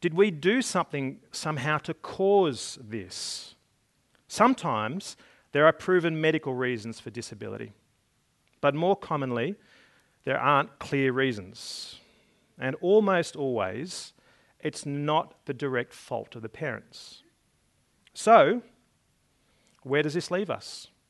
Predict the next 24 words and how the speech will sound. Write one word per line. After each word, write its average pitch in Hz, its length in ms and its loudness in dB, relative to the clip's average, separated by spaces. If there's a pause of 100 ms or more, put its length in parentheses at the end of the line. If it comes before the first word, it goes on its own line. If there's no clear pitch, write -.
(260)
How, 202 260 12
how 156 280 12
do 233 80 8
we 214 160 2
think 175 800 2 (440)
about 165 360 10
our 151 160 10
bodies 147 440 4
as 131 140 -2
fearfully 165 440 0
and 131 140 -4
wonderfully 131 440 -4
made 120 600 -4 (1160)
when 147 140 -2
it - 80 -10
comes 175 340 -4
to 160 100 -8
disability? 175 480 -2
What's 180 280 -2
God's 196 300 6
plan 180 640 2
for 123 220 -6
our 104 120 0
bodies? 98 540 -14